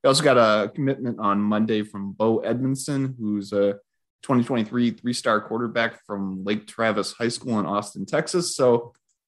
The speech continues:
that's a, you know, a major, you, you always want to get the quarterback locked up. Um, this kid was also on campus the same weekend,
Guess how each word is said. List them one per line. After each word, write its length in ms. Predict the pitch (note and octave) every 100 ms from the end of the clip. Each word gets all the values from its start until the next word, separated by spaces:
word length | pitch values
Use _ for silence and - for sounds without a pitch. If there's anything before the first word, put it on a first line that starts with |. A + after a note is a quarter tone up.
| _ _ -
that's 180 | D#3 -
a, 120 | D#3+
you 80 | D3
know, 140 | D3+
a 40 |
major, 540 | C#3+ D#3 F3 E3 E3 - _ _ _ _
you, 200 | - -
you 200 | D#3 D#3
always 220 | F#3 G#3
want 140 | G3 F3+
to 60 |
get 160 | E3+ D#3+
the 60 |
quarterback 520 | E3+ E3+ D#3 D3+ C#3+ D#3+
locked 280 | C#3 C3+
up. 220 | D#3+ D3 - _ _ _ _ _ _ _ _ _
Um, 280 | A#2+ G#2+ G#2
this 100 | G#2+
kid 160 | - C3
was 140 | A2
also 280 | B2 C3 D#3+
on 120 | C3+
campus 400 | C3 B2+ B2+ B2
the 60 | A#2+
same 260 | - A#2+
weekend, 560 | A2+ A2+ A#2+ A2 A2 G#2+